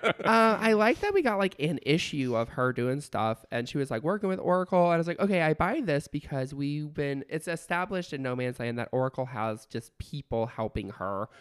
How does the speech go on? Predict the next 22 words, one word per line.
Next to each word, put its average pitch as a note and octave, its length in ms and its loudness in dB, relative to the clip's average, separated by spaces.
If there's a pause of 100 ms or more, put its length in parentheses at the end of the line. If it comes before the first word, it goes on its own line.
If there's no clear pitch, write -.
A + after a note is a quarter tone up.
(120)
and C3+ 160 -2
people C3+ 300 -6
being, C3 220 -4
like, A2 180 -6
her - 220 -6
eyes G#2+ 400 -4
and G2+ 120 -8
coming G#2 300 -8
to A2+ 60 -8
her G2+ 260 -6 (100)
with G#2 160 -6
stuff. - 340 -12 (280)
So - 180 2
I E3+ 40 6
was E3+ 100 2
like, - 100 -4
"Okay, G3 320 0
so D3 460 2 (420)
this, D#3 300 -2 (260)
this D#3 240 -2
woman," C#3 640 0 (440)
um, A2 420 -2